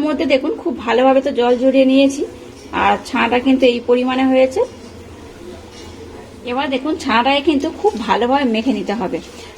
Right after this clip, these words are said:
আর কিভাবে মাখাবেন আমি সেটা আপনাদের দেখিয়ে দিচ্ছি। দেখুন একদম হাতের যে চাটুর মধ্যে নিয়ে কিন্তু এইভাবে এই যে পোর্শনে দেখুন কিভাবে চাপ দিতে হচ্ছে, এইভাবে কিন্তু একটু প্রেশার দিয়ে দিয়ে চাপ দিয়ে দিয়ে খুব সুন্দর করে একদম মোলায়েম করে মাখাতে হবে।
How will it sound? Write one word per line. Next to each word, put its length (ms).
আর 160
কিভাবে 300
মাখাবেন 400
আমি 140
সেটা 200
আপনাদের 300
দেখিয়ে 260
দিচ্ছি। 240
দেখুন 200
একদম 240
হাতের 380
যে 80
চাটুর 400
মধ্যে 300
নিয়ে 240
কিন্তু 280
এইভাবে 360
এই 80
যে 80
পোর্শনে 400
দেখুন 180
কিভাবে 380
চাপ 200
দিতে 220
হচ্ছে, 220
এইভাবে 380
কিন্তু 180
একটু 180
প্রেশার 380
দিয়ে 220
দিয়ে 160
চাপ 160
দিয়ে 200
দিয়ে 120
খুব 120
সুন্দর 360
করে 120
একদম 240
মোলায়েম 380
করে 200
মাখাতে 340
হবে। 180